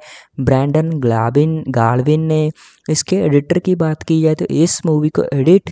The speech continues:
किया है टॉड ई मिलर ने and कार्स्टेन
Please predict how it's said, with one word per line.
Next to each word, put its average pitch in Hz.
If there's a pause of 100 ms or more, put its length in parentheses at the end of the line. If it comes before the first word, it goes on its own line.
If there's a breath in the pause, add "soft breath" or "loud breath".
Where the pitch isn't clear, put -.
किया 151
है 156 (400 loud breath)
टॉड 147
ई 151
मिलर 135
ने 156
and 143
कार्स्टेन 165